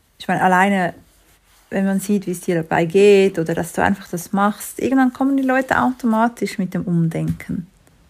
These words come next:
Ja. Ich meine, eben, wo ich aufgehört habe, was verpönt, jetzt ist es für jede vollkommen in Ordnung und das Normalste. Also es ist schon extrem viel passiert.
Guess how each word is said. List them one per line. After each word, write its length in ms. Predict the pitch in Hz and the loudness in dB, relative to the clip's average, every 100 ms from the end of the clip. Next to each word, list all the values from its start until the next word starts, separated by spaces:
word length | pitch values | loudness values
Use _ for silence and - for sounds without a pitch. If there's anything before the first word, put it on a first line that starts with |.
| _ _ _ _ _ _ _ _ _ _ _ _ _ - _ _ _ | _ _ _ _ _ _ _ _ _ _ _ _ _ -20 _ _ _
Ja. 200 | 202 196 - _ - - _ _ _ _ _ _ _ _ _ _ _ _ _ _ _ _ - | 2 2 0 _ -20 -20 _ _ _ _ _ _ _ _ _ _ _ _ _ _ _ _ -20
Ich 80 | - | -4
meine, 160 | 196 180 | 0 2
eben, 300 | 202 185 175 | 2 0 -2
wo 80 | 180 | -4
ich 160 | 175 | 0
aufgehört 560 | 196 190 202 202 190 - | 0 0 -4 -2 -4 -6
habe, 180 | 185 175 | -6 -4
was 180 | 185 | -6
verpönt, 600 | - 185 - 208 214 202 | -6 -12 -4 -2 -2 -2
jetzt 280 | 190 196 - | -6 -6 -8
ist 160 | 190 185 | -10 -10
es 120 | 190 | -14
für 160 | - 180 | -8 -6
jede 240 | 180 190 | -4 -4
vollkommen 460 | 185 190 190 190 185 | -4 -6 -4 -4 -2
in 120 | 180 | 0
Ordnung 380 | 220 247 190 180 | -2 0 0 0
und 160 | 180 | -2
das 120 | 185 | -4
Normalste. 720 | 185 180 196 240 - - 175 - - - - - _ - _ _ _ _ _ _ _ _ _ - | 0 2 2 0 -2 -2 -2 -4 -20 -20 -20 -20 _ -20 _ _ _ _ _ _ _ _ _ -2
Also 200 | 180 185 | 0 0
es 60 | |
ist 80 | - | 2
schon 120 | 269 | 4
extrem 560 | 262 - - - 165 165 | 4 2 0 2 4 4
viel 200 | 175 170 | 2 -2
passiert. 600 | - 196 - 202 240 | -2 -4 -2 0 -2